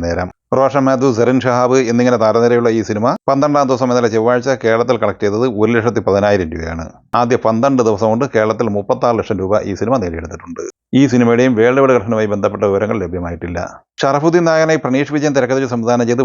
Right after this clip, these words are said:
ഒക്ടോബർ പതിനാലിന് തിയേറ്ററിലെത്തിയ മലയാള സിനിമയാണ് ദി പെറ്റി ഡിറ്റക്റ്റീവ്. ഈ സിനിമ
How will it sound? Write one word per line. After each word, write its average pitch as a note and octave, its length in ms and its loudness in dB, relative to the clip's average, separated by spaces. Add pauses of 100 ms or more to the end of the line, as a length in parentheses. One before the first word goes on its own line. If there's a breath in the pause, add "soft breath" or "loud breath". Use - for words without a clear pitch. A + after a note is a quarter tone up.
ഒക്ടോബർ C#3 340 0
പതിനാലിന് A#2+ 360 0
തിയേറ്ററിലെത്തിയ G#2 380 -2
മലയാള A2 300 0
സിനിമയാണ് G2 300 -4 (120)
ദി A2 140 0
പെറ്റി G#2 320 -4
ഡിറ്റക്റ്റീവ്. F2+ 500 -8 (260)
ഈ - 20 6 (100)
സിനിമ D3 140 4